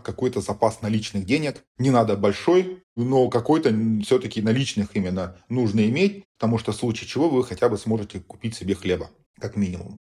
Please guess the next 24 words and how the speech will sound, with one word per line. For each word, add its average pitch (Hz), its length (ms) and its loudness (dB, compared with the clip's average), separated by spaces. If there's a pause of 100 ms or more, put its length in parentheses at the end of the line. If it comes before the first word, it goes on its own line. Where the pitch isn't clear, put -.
(120)
Второе. 135 640 4 (240)
Интернет 156 520 4
не 117 80 4
работает, 180 560 4
тоже 113 200 2
ничего 117 280 2
не 107 80 2
понятно, 160 520 0
поэтому 143 300 2
какие-то 139 400 0
гайды 113 560 4
по 104 160 -2
поводу 113 880 2 (220)
того, 123 320 4
как 113 280 0
жить 113 640 -2
в 98 80 -8
условиях, 113 920 2
э, 110 280 4
чрезвычайных 113 720 2
ситуаций, 113 880 2 (140)
оказания 120 500 2
первой 113 380 4
помощи, 113 880 0